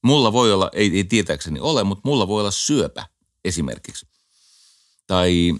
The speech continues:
väestön virtausta pääkaupunkiseudulle ei millään politiikalla voida estää.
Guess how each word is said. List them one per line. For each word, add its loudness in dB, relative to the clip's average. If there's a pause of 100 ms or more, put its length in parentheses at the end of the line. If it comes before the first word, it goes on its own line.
(760)
väestön 0
virtausta 0
pääkaupunkiseudulle -4
ei 2
millään 2
politiikalla -8
voida -12
estää. -14